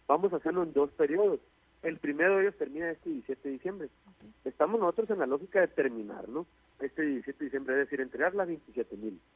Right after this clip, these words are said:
Speaker 1: Pero tenemos un, un periodo de gracia, por llamarlo de alguna manera, que es en enero. Todo enero también tenemos la posibilidad de estar entregando. Entonces vamos a hacer un esfuerzo para terminar de entregar antes del diecisiete las veintisiete mil. Y por aquello, aquello que nos, eh, falte,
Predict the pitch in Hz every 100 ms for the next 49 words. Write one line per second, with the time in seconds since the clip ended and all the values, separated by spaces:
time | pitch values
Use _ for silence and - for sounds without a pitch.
0 | _ _ _ - 202 202 165 143 165 156
1 | 165 175 165 _ _ _ 143 - 147 160
2 | 165 156 180 - 131 135 123 110 135 147
3 | 117 135 131 127 147 143 123 117 127 123
4 | 170 156 - _ _ _ _ _ 151 165
5 | 160 170 175 131 143 156 147 156 156 139
6 | 127 120 117 131 135 135 135 151 160 165
7 | 160 165 175 170 175 160 - 180 190 -
8 | 143 - - 139 156 - 127 151 - _
9 | _ _ 151 185 196 156 131 113 - 160
10 | 170 147 131 - 113 - 127 220 226 _
11 | _ _ _ 175 - 156 - 165 196 196
12 | - - 131 175 - 180 143 - _ -
13 | 120 110 104 101 - 156 170 170 233